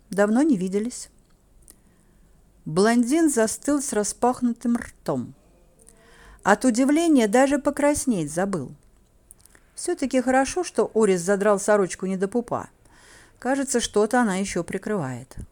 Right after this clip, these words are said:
Ну, а стянутые ремнями запястья и щиколотки вообще мелочь. А я отметила, что вместо привычного серого камзола на зайчике синий,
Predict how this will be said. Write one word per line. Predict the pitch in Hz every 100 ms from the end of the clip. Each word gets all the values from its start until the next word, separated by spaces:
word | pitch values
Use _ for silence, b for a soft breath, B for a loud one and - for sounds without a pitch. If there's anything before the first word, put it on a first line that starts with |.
| _ _ _ _ _ -
Ну, | 214 254
а | 240
стянутые | - 254 254 220 214 208
ремнями | 202 202 226 208
запястья | 180 180 214 247 262 - 175 - B B B
и | 185
щиколотки | - - 233 254 202 - -
вообще | 147 131 - 156 202
мелочь. | 214 190 135 - - - _ _ _ _ - - - _ _ _ - _
А | 185
я | 185 196
отметила, | 196 226 262 285 214 180
что | 175 - 214 202 b b b b b b
вместо | 175 208 277 302 - 247
привычного | 233 240 302 311 - 247 220
серого | - 269 277 233
камзола | 226 202 185 180 196 226 285
на | 262
зайчике | 180 180 170 - 247 294
синий, | 294 - 349 214 151 131 160